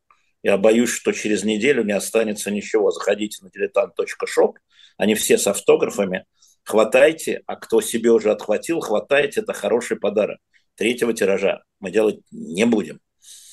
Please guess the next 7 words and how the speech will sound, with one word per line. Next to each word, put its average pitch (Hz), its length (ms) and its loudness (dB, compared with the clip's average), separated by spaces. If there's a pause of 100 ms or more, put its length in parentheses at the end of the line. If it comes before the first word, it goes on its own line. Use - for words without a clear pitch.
(280)
А, 92 460 -8
все, 101 300 4
и 101 200 -2
на 101 180 0
этом 113 220 2
мы 98 100 2
закончим. 87 460 -4